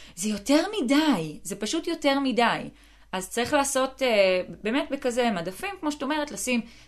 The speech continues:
משחק אחד, שני משחקים ולעשות תחלופה. אני רוצה לספר איך אני הבנתי את הקטע של התחלופה.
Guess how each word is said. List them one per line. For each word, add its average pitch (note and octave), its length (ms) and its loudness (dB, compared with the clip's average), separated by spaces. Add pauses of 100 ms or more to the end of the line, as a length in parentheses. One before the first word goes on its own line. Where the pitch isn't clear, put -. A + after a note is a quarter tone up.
משחק G3 320 -8
אחד, C#4+ 380 4
שני B3+ 220 0
משחקים C4 500 -2
ולעשות F#3+ 360 0
תחלופה. F#3+ 400 -6 (720)
אני F3+ 80 -6
רוצה F#3 140 -4
לספר E4 260 0
איך D4 140 -2
אני B3 160 4
הבנתי F3 300 -2
את E3 80 -8
הקטע E3+ 220 -6
של F3 160 -6
התחלופה. E3+ 480 -8